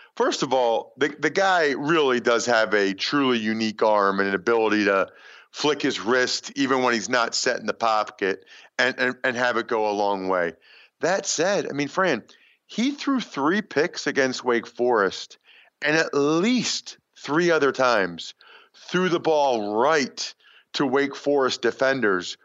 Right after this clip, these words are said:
who just dropped it. Justin Sternad, a linebacker I really like, dropped at least one. They had a corner who dropped. I mean,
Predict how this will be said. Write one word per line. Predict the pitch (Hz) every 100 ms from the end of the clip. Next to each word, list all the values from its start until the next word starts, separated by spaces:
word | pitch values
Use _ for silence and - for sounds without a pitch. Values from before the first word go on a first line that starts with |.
| _ _
who | 139 139
just | 135 - -
dropped | 120 131 139 -
it. | -
Justin | - 143 - 151
Sternad, | 123 - 143 147 143 139 123
a |
linebacker | 110 117 139 143 139 139 110
I | 120
really | 139 139 135
like, | 120 123 120 120 - - - -
dropped | 139 139 143 139
at | 120
least | 127 139 170 156 131
one. | 139 151 151 147 - - - -
They | 120 123
had | 110
a |
corner | - - 196 190 185 175
who | 156
dropped. | 131 170 165
I | 151
mean, | 143